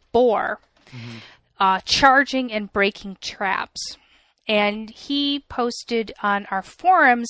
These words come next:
Speaker 1: a fix for it, including a macro. But I'll read to you a little bit of his letter, which kind of explains what the macro does. Uh, he says, "I ran into this problem a while ago,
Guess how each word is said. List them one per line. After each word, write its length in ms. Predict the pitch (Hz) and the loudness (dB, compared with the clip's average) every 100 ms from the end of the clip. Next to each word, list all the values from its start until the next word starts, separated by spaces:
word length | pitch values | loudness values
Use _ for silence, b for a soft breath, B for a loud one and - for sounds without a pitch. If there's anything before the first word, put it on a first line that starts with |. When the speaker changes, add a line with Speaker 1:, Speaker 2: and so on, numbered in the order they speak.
| - | -8
Speaker 1:
a 60 | |
fix 420 | 220 - 370 381 - - | -10 -4 -4 -4 -6 -6
for 240 | 226 208 | -2 0
it, 80 | 214 | -2
including 480 | 214 202 - 247 220 | -6 -10 -6 -6 -6
a 20 | |
macro. 640 | 202 214 220 - 196 190 - B B B | -4 -2 -2 -2 -8 -8 -12 B B B
But 140 | - 208 | 4 6
I'll 180 | 208 214 | 6 2
read 200 | 254 - | -2 -2
to 120 | 233 | -4
you 40 | |
a 40 | 220 | -2
little 220 | 269 254 | 0 0
bit 100 | 240 | -2
of 80 | 226 | -2
his 160 | 214 | 0
letter, 260 | 220 208 208 | 0 0 -2
which 220 | 208 - | -6 -6
kind 240 | 226 214 | -2 -2
of 80 | 208 | -4
explains 800 | 202 - - 254 285 277 269 - | -8 -10 -10 -2 2 2 0 -2
what 140 | 214 | -6
the 100 | - | -4
macro 480 | 214 214 208 208 190 | -2 -2 -2 -6 -8
does. 400 | 185 202 185 220 - B B B B - | -4 -2 -2 -8 -18 B B B B -12
Uh, 100 | 214 | -12
he 80 | - | -10
says, 200 | 240 220 | -10 0
"I 120 | 220 | 2
ran 280 | 220 277 339 | 4 4 2
into 200 | 370 302 | 0 -8
this 160 | 262 - | -10 -8
problem 460 | - 208 202 190 - | 0 0 0 -6 -2
a 20 | |
while 300 | 208 208 208 | 2 2 0
ago, 400 | - 190 202 | -8 -8 -8